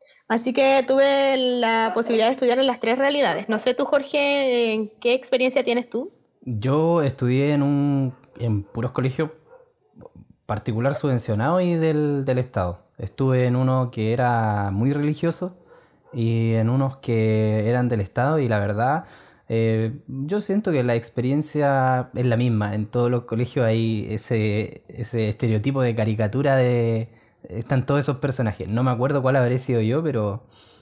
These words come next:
Speaker 2: eh, <laughs> siempre estaba como el compañerito
Speaker 1: <laughs>
Speaker 2: medio raro, ¿ah? El que era medio bufón,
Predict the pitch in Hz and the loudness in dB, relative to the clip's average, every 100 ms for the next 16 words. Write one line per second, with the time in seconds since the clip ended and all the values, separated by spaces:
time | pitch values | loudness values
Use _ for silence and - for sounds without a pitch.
0 | - 107 107 - 147 - - - - - | -8 -2 -2 0 0 -2 -12 -20 -6 -4
1 | 131 135 143 131 127 117 - 117 110 113 | -2 0 2 2 2 0 -2 -2 0 2
2 | 139 131 123 117 117 110 110 120 127 123 | 4 4 2 2 2 2 2 4 4 2
3 | 120 120 127 143 139 - - - - - | 0 -2 -2 -4 -8 -18 -20 -20 -20 -4
4 | 113 - 127 120 117 110 107 101 - 127 | -2 0 0 2 2 2 0 0 0 2
5 | 120 120 131 | 2 0 -2